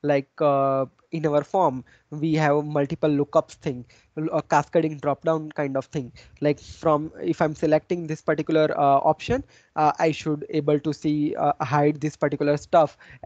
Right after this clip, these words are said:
<coughs> and wanted to, uh, make some field compulsory or something like that.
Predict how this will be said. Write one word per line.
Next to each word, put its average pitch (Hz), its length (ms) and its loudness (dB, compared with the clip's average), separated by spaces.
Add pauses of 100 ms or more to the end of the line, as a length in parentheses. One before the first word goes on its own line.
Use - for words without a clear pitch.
(180)
<coughs> - 800 -4
and 160 280 -10 (320)
wanted 147 420 -6
to, 151 260 -6
uh, 139 300 -2 (680)
make 160 280 0
some 147 240 -4
field 147 240 -2
compulsory 151 680 -2
or 147 180 -2
something 185 320 -8
like 147 180 -2
that. 117 220 -10